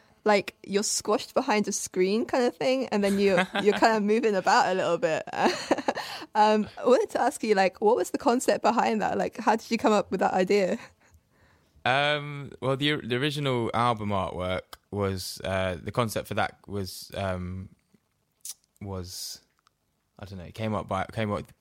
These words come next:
Speaker 2: came up with by Louis Sammy, who's, like, an old friend I used to live with. He's, um, illustrator and graphic designer. Um, and yeah, he was just like, "Oh, I feel like this would look really, this would look really cool." And, like, we're kind of,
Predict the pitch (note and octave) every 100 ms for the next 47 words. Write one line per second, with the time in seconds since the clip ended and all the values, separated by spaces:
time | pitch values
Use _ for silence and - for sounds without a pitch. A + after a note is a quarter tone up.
0 | - A2+ A2 F2 - - A#2+ A#2 A2 -
1 | F#2+ F2+ _ _ _ _ _ - F#2 F#2
2 | F2 F2 - _ _ _ - G#2+ A2 A2+
3 | A2 G#2+ G2+ A#2+ A#2 C3 D3 B2+ F#2+ F#2
4 | F2+ G2 G2+ - G#2+ G2+ F#2+ G2+ G2 F#2+
5 | F#2+ F#2 F2+ F#2 F2+ F#2 F2+ F2 E2 E2+
6 | D#2+ - G2 - F#2+ F2+ - F2+ E2+ F2+
7 | - F#2+ - F#2+ F#2+ F#2 F2+ F2 - _
8 | _ _ _ - F2+ F2+ E2+ E2 F2 A#2
9 | - _ - _ _ G#2+ A2+ C3+ B2 A#2+
10 | A2+ - G2 A2 A2 F#2+ G2 F2+ F2+ F#2+
11 | G2 F#2 E2 G2 F2+ F2 _ _ G2 F#2
12 | G2 F#2 F2 F#2 F#2 G2+ G2+ G2 _ -
13 | F#2 F#2 F2+ - _ _ _ _ _ _
14 | G#2 - F#2